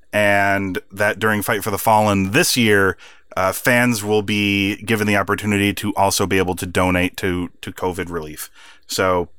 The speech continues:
that's really cool. And the match got moved, uh, two weeks. And the reason the match got moved two weeks is, of course, uh, the news came out that Renee Young,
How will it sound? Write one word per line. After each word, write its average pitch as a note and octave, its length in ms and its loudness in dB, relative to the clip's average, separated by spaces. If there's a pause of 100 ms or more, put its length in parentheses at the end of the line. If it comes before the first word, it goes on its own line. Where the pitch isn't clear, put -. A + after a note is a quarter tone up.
(260)
that's F3 240 2
really F#2+ 200 -2
cool. F2+ 400 -4
And A2 160 2
the G#2+ 40 0
match G#2 240 0
got G2 160 -2
moved, F2+ 360 -8
uh, F2+ 280 -4 (120)
two G2 160 -6
weeks. E2+ 480 -8
And A2 320 0 (340)
the A#2 80 2
reason B3 380 4
the B2+ 100 4
match A2 260 0
got A2 180 0
moved G#2 220 -2
two G#2 140 -2
weeks F2+ 240 -2
is, G#2 180 -4
of G#2 100 -6
course, G#2 280 0 (340)
uh, G2 300 2 (120)
the G2+ 100 -2
news G2+ 180 -2
came G2+ 160 -4
out F#2+ 200 -2
that F#2+ 260 0
Renee G2 300 -2
Young, F#2 400 -2